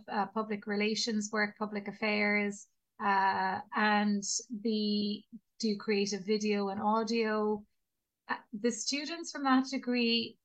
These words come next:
can work again in a variety of areas. So we have students working in,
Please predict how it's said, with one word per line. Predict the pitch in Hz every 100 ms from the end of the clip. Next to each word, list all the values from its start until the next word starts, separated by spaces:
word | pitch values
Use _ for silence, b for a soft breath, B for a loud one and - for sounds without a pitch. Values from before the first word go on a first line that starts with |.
| _ -
can | 233 226
work | 220 214
again | 214 214
in | 220 214
a |
variety | 202 208 208 208 208
of | 202
areas. | 220 226 233 240 233 233 -
So | - 214 202
we | 214
have | 202 202
students | - 214 202
working | 208 202 214 202
in, | 202 196 202